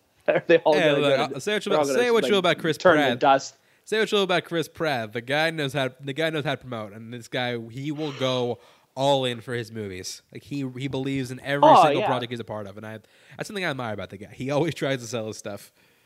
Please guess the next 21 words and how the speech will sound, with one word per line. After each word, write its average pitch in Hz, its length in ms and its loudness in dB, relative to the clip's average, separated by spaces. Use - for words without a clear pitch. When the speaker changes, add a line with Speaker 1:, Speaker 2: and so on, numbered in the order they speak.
Speaker 1:
Yeah, 247 320 -6
I 131 80 0
mean, 139 480 -2
I 123 40 2
mean, 131 300 6
eh, 135 240 6
you're 185 180 12
in 202 100 12
the 170 80 10
business 156 340 6
of 123 100 -2
selling 139 400 2
a 120 60 2
product 131 640 2
to 127 420 2
a 117 60 -6
mass 120 280 0
audience. 123 440 6
I - 20 -2
mean, 117 180 -2
yeah, 117 300 6